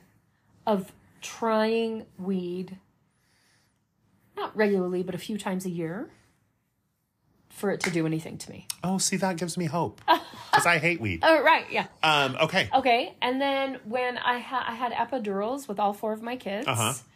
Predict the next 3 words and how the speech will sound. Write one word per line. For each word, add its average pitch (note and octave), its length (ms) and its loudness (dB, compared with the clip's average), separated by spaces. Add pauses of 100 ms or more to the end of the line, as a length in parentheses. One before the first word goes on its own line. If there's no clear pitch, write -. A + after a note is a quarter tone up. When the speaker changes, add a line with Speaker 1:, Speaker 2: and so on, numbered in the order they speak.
(680)
Speaker 1:
Um, G#3 600 2 (440)
and, G#3+ 1300 -2 (1080)
um, F#3 640 0